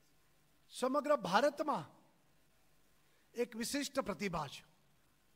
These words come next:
અને જેના કારણે ગુજરાતમાં કાયદો વ્યવસ્થા,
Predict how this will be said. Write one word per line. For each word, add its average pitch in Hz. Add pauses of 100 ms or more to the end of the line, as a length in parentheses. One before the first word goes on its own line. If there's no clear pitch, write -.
(680)
અને 196 (100)
જેના 233
કારણે 294 (2750)
ગુજરાતમાં 254 (2250)
કાયદો 254 (180)
વ્યવસ્થા, 226